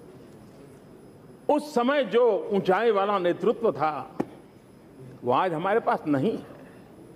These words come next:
लेकिन सवा सौ करोड़ देशवासियों के विश्वास के साथ बैठे हुए हम सब लोग मिलकर के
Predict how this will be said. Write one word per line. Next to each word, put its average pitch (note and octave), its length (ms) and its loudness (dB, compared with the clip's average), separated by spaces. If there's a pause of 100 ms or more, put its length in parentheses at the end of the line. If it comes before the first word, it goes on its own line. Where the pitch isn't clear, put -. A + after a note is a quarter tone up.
(540)
लेकिन G#3+ 680 0 (1500)
सवा F#3+ 320 0
सौ G3 220 0
करोड़ F#3 380 2
देशवासियों F3 720 0
के E3+ 80 2
विश्वास E3 520 0
के F3 120 -2
साथ G3+ 300 -2 (1040)
बैठे E3+ 300 0
हुए F3 200 6
हम D3 200 0
सब D3 260 -2
लोग E3 520 0 (920)
मिलकर D#4+ 640 2
के F#3 420 -6